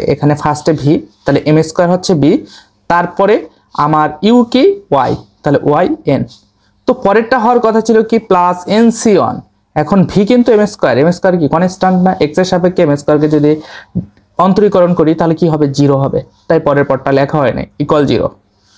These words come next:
তো তারপরের লাইনে, তারপরের লাইন, এখান থেকে এই লাইনে কিভাবে আসলো? ওয়ান মাইনাস এক্স স্কয়ার ওয়াইএন প্লাস টু, এটা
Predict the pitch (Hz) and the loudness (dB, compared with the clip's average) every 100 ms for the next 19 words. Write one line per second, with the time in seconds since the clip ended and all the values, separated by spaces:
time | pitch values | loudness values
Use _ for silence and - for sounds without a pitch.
0 | _ _ _ _ _ _ _ _ _ - | _ _ _ _ _ _ _ _ _ -18
1 | - _ _ 180 180 185 170 156 135 127 | -18 _ _ -2 0 0 0 0 0 0
2 | 123 113 - _ _ _ _ _ _ _ | -2 -4 -8 _ _ _ _ _ _ _
3 | _ _ _ _ _ - _ _ - _ | _ _ _ _ _ -20 _ _ -20 _
4 | 175 220 233 247 240 156 190 - _ 165 | -2 0 0 2 2 2 0 -4 _ -6
5 | 165 202 208 240 233 160 139 135 143 151 | -2 -2 0 -2 0 0 2 2 0 0
6 | 143 127 123 123 - - 175 180 185 185 | 0 2 0 -2 -4 -2 2 2 2 -2
7 | 175 180 - 175 175 147 139 139 139 123 | -2 -4 -2 -2 0 0 2 2 2 -2
8 | 123 - 165 | -2 -2 -2